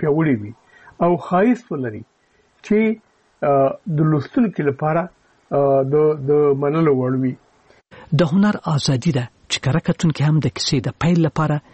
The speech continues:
Speaker 2: بېلابېل وړاندیزونه کوي. یوه برخه به یې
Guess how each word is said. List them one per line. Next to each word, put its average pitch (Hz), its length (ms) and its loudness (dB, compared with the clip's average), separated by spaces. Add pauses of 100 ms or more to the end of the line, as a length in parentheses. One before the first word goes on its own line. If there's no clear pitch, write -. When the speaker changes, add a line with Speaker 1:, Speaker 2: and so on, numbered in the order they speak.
(200)
Speaker 2:
بېلابېل 147 520 2
وړاندیزونه 120 580 -2
کوي. 117 300 -6 (560)
یوه 131 140 2
برخه 143 340 -2
به 170 100 0
یې 170 160 0